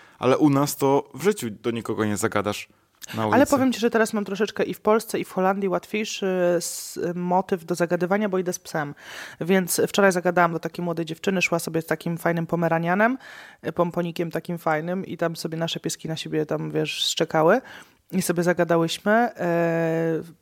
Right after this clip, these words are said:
Speaker 2: i w Polsce też, jak idę z psem, no to już masz psiarza, no to już jest jakiś taki, wiesz, albo ktoś podchodzi do
Speaker 1: Kontakt,
Speaker 2: ciebie, bo
Speaker 1: albo z
Speaker 2: pies,
Speaker 1: dzieckiem, o.
Speaker 2: albo z dzieckiem, bo jest pies i tak dalej, albo jak masz dziecko.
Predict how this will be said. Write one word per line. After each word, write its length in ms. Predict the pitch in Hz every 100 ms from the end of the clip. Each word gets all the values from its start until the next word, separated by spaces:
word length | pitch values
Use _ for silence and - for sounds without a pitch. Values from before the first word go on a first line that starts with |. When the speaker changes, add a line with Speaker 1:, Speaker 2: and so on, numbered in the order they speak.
| - - -
Speaker 2:
i 80 | 190
w 40 |
Polsce 340 | 233 226 - 220
też, 240 | 180 -
jak 140 | 160
idę 180 | 143 180
z 60 | -
psem, 280 | - 269 262
no 80 |
to 80 | 233
już 120 | 202
masz 180 | 208 196
psiarza, 380 | - - 226 214
no 100 | 208
to 80 | 202
już 80 | 196
jest 100 | 190
jakiś 280 | 196 202 170
taki, 480 | 185 - 190 185
wiesz, 360 | 160 156 - - 160 -
albo 220 | 202 208
ktoś 180 | - -
podchodzi 320 | - 214 190
do 40 | 180
Speaker 1:
Kontakt, 80 |
Speaker 2:
ciebie, 100 | 208
bo 140 | 175 180
Speaker 1:
albo 120 | 220
z 20 | 214
Speaker 2:
pies, 80 | 135
Speaker 1:
dzieckiem, 400 | 131 - 113 95
o. 100 | 85
Speaker 2:
albo 140 | 92 202
z 20 |
dzieckiem, 360 | 226 - 214
bo 60 | 202
jest 100 | 196
pies 120 | 202
i 60 | -
tak 180 | 190 175
dalej, 160 | 160
albo 140 | 175 190
jak 120 | 196
masz 120 | 180
dziecko. 300 | 160 -